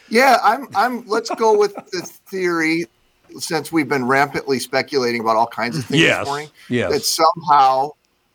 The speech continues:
Speaker 1: um, the changes in the Earth's climate that are occurring are because the gravitational pull has been pulled
Speaker 2: That's
Speaker 1: off.
Speaker 2: exactly
Speaker 1: And
Speaker 2: right.
Speaker 1: that's what's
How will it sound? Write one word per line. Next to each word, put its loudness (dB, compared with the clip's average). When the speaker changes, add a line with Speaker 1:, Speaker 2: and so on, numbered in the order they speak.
Speaker 1:
um, 0
the -16
changes -8
in -4
the -6
Earth's -4
climate -2
that -6
are 0
occurring -4
are 2
because -2
the -14
gravitational -4
pull -2
has -6
been -8
pulled -8
Speaker 2:
That's -2
Speaker 1:
off. 2
Speaker 2:
exactly -2
Speaker 1:
And 2
Speaker 2:
right. 2
Speaker 1:
that's 2
what's -4